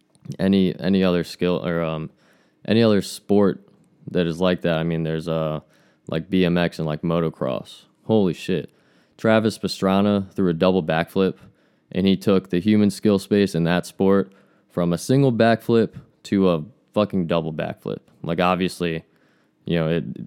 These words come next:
you're not gonna do a one and a half backflip. It doesn't make sense, but, like, that jump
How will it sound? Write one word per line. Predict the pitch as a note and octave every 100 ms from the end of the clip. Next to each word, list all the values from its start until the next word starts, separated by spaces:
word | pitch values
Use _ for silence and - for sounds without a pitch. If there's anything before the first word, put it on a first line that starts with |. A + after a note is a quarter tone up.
| - -
you're | E2+ F2+
not | E2+
gonna | E2+ E2+
do | E2+
a | D#2+
one | E2+ E2+
and | E2
a | D2+
half | - D#2+ D#2 -
backflip. | D2+ - C2+ D2
It |
doesn't | E2 D#2+ D2+
make | D2
sense, | - F2 D#2+
but, | -
like, | D#2+ D#2+ D#2+
that | F2 E2+
jump | - F2 F#2 -